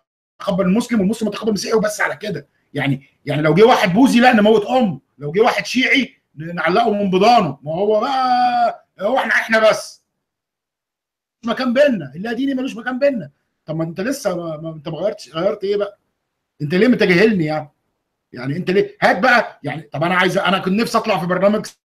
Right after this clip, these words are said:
صديقان ده وأقول في كرسي كمان يتحط جنب القسيس وجنب ال-، وجنب ال-،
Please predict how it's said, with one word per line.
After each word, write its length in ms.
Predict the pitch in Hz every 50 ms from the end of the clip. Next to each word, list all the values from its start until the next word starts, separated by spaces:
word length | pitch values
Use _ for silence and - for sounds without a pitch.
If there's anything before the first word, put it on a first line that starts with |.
| _ _ -
صديقان 420 | - - 175 170 170 175 202 202
ده 220 | 185 202 214 214 - _ _
وأقول 360 | 131 151 175 196 202 170 - _ _
في 120 | - 226
كرسي 360 | 214 - 220 226 220 - 208 196
كمان 200 | 196 196 208 214
يتحط 340 | 190 - - 202 - -
جنب 180 | 175 202 202 185
القسيس 460 | 180 - 165 139 - - 240 - -
وجنب 260 | 180 185 196 202 185
ال-، 440 | 180 175 170 165 156 156 151 139 139 - _ _ _ _ -
وجنب 360 | 143 143 170 190 196 185 180
ال-، 200 | 170 165 160 156